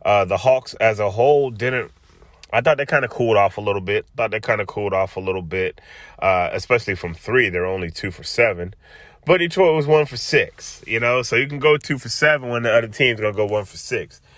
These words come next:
They shot the ball pretty decently, but it was just, like, a lot of back and forth.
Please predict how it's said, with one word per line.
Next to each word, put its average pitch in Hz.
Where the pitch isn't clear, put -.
They 127
shot 220
the 220
ball 175
pretty 165
decently, 117
but 120
it 139
was 139
just, 151
like, 139
a 123
lot 135
of 117
back 117
and 113
forth. 104